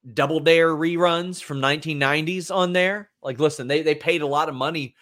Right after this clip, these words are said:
for Big Bang Theory, but they're not gonna put, that's not gonna be the only thing they show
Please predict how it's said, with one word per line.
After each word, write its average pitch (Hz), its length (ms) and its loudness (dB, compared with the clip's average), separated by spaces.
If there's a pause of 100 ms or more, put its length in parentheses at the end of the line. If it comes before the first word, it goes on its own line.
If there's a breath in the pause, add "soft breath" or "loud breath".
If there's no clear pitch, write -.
(140 soft breath)
for 131 120 -8
Big 120 240 -2
Bang 170 260 2
Theory, 131 380 -4
but - 180 -16
they're 123 80 -2
not 170 240 -2
gonna 151 160 -4
put, 180 240 -2 (220 soft breath)
that's 147 120 -8
not 226 120 0
gonna 196 80 -4
be 165 100 2
the 143 240 -4
only 156 480 -2
thing 147 300 -4
they 131 180 -2
show 113 540 -4